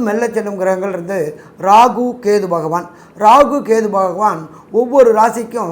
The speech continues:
சற்றேறக்குறைய ஒன்றரை வருஷம் பெயர்ச்சி அடைவார். அப்ப இந்த பெயர்ச்சி அப்படின்ற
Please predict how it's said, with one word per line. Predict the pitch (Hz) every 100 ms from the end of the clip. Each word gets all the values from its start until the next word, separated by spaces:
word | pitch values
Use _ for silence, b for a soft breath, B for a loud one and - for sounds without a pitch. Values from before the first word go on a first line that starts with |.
| 170
சற்றேறக்குறைய | 190 196 220 208 208 202 185 156 - 175
ஒன்றரை | 233 247 214
வருஷம் | 196 233 202 175
பெயர்ச்சி | 190 180 180
அடைவார். | 160 165 175 - B B B 214
அப்ப | - 254 214
இந்த | 233 247 202
பெயர்ச்சி | 226 254 - 254
அப்படின்ற | 208 202